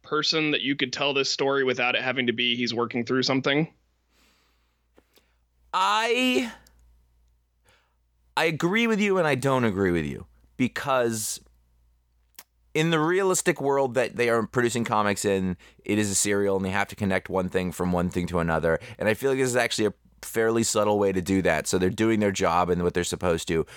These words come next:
Speaker 2: but you can also just kinda take it out of that.
Speaker 1: Yeah,
Speaker 2: If that
Speaker 1: I think
Speaker 2: makes
Speaker 1: in my
Speaker 2: sense.
Speaker 1: head I do.
Speaker 2: I think he's, I think he's, he's, he's walking a line here, and I think it's,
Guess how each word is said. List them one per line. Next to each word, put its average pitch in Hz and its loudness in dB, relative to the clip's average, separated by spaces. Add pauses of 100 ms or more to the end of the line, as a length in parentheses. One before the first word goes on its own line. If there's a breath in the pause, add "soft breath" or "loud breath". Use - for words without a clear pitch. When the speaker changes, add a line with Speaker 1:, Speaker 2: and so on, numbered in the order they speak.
(140 loud breath)
Speaker 2:
but 113 -2
you 117 0
can 113 -2
also 104 -2
just 92 -6
kinda 87 -2
take 87 -2
it 82 -2
out 76 -4
of 76 -10
that. 73 -12 (840)
Speaker 1:
Yeah, 135 0
Speaker 2:
If 117 -8
that - 0
Speaker 1:
I - 0
think 185 -2
Speaker 2:
makes 175 2
Speaker 1:
in 170 0
my 156 2
Speaker 2:
sense. 139 -6
Speaker 1:
head 143 0
I 123 0
do. 107 -10 (140)
Speaker 2:
I 135 -2
think 185 -4
he's, 175 -2
I 143 -2
think 165 -2
he's, 143 -2 (680 loud breath)
he's, 123 0
he's 143 0
walking 135 0
a 104 4
line 92 2
here, 85 2
and 76 0
I 87 0
think 95 0
it's, 90 0